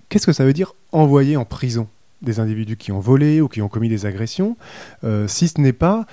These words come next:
en fait, transformer un verdict social en un verdict pénal ? Est-ce que ça n'est pas, si on prend la catégorie de Didier Ribon de verdict, hein, l'idée qu'on est produit quand on est né par un certain nombre de verdicts sociaux qui dit « tu seras ça, tu feras ça », et que c'est ça, être, naître au monde,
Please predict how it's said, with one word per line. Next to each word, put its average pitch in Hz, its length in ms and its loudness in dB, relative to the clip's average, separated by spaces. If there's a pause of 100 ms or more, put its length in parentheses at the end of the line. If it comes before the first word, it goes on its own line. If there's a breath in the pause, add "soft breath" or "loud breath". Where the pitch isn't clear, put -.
(160 loud breath)
en 120 140 -4
fait, 180 260 -2
transformer 160 520 2
un 127 100 4
verdict 120 420 -2
social 127 340 -4
en 127 100 0
un 117 120 0
verdict 117 360 -2
pénal ? 104 480 -6
Est-ce 113 120 -8
que 165 80 0
ça 151 100 0
n'est 120 100 2
pas, 175 140 -2
si - 100 -6
on 120 100 -2
prend - 120 -4
la 113 100 0
catégorie 110 460 -2
de 113 80 0
Didier 104 320 -2
Ribon 107 220 -4
de 101 80 -4
verdict, 117 500 -4
hein, 110 60 0
l'idée 101 200 -2
qu'on 104 200 -6
est 95 100 -6
produit 123 440 -2
quand 113 200 -8
on 104 120 -4
est 101 60 -2
né 117 120 -2
par 107 160 -8
un - 20 -8
certain - 200 -8
nombre 107 100 -4
de 98 40 -2
verdicts 110 440 -4
sociaux 110 320 -10
qui 120 80 -8
dit « 95 180 -14
tu 131 140 -6
seras 113 260 -8
ça, 117 220 -6
tu - 160 -6
feras 107 300 -6
ça », 120 200 -6 (300 loud breath)
et 113 80 -4
que - 60 -10
c'est 113 100 -4
ça, 117 260 -2
être, - 160 -10
naître 113 300 -2
au 104 60 -2
monde, 143 300 -2